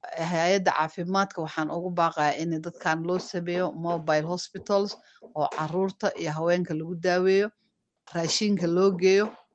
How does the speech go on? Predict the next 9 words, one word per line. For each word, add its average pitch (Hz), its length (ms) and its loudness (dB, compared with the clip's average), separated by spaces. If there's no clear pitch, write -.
wax 175 300 0
nafaqa 170 480 0
loo 190 260 6
geeyo. 196 380 2
Inagana 240 400 4
sadaqee 196 480 2
idinta 185 280 -2
taajiriinta, 185 580 0
inagana 180 280 -4